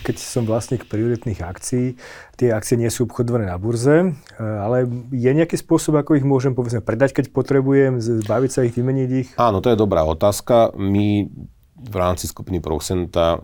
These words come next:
Speaker 2: máme aj licencovaného obchodníka s cennými papiermi. To znamená, že priamo cez nášho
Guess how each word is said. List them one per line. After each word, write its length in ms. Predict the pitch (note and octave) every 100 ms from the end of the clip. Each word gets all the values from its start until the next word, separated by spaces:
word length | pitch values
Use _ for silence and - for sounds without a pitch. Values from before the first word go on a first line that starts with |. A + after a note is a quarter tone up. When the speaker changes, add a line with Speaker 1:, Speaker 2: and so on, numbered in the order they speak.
| F2+
Speaker 2:
máme 640 | E2+ E2+ E2 E2 E2 D#2+
aj 80 | D#2
licencovaného 680 | F2+ F#2+ E2+ E2+ D#2+ D2+ E2
obchodníka 320 | D#2+ E2+ D#2+ -
s 140 | -
cennými 240 | D2+ D2+
papiermi. 580 | - - A2+ G#2+ B2 C3+ - -
To 80 | C#2
znamená, 580 | D#2+ D2 E2 F#2 G2 G#2 - - _
že 100 | G2+
priamo 320 | F2+ F2+ F2
cez 220 | D#2 D2+
nášho 400 | D#2 E2+ F2+ E2